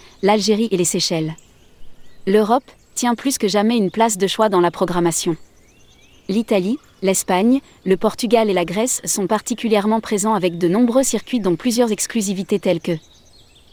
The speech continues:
la Galice et les chemins de Saint-Jacques. Pour les amateurs de grands espaces, il n'est pas nécessaire de franchir l'Atlantique. Salin propose une production sur le nord de l'Europe. Au total,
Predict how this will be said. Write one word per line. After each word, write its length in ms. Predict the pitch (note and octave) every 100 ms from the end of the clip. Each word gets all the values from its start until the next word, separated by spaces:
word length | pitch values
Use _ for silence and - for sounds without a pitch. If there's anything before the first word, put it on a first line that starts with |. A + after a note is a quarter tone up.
| -
la 120 | F#3
Galice 420 | - A3+ A3 C4 G#3
et 60 |
les 100 | F#3
chemins 280 | - G#3+ G3
de 100 | F3+
Saint-Jacques. 600 | - F#3+ F3+ D#3+ - - _ _ _ _ _ _ _ -
Pour 140 | G3+
les 180 | F#3+ F#3
amateurs 440 | A#3 A3+ B3+ B3+
de 80 | G3
grands 280 | F#3 G3 A3+
espaces, 540 | F#3+ - F3+ A3 - - - - G#3+
il 80 |
n'est 140 | G#3+ G#3+
pas 120 | B3
nécessaire 540 | B3 A3+ A3 - G#3
de 80 | F#3+
franchir 420 | F3+ A3+ G3 G#3
l'Atlantique. 680 | F#3 F3 F3 D#3+ E3 - - - - - - - _ - -
Salin 300 | - G#3+ B3
propose 400 | - B3 C4 A3
une 140 | G3+
production 500 | - G#3+ G3 - A3+
sur 160 | - F3+
le 80 | F3
nord 240 | F#3+ G3
de 80 | F3+
l'Europe. 400 | F3 F3 D#3+ - - - - - - - - _
Au 100 | G3
total, 480 | - B3 G#3 F#3+ B3+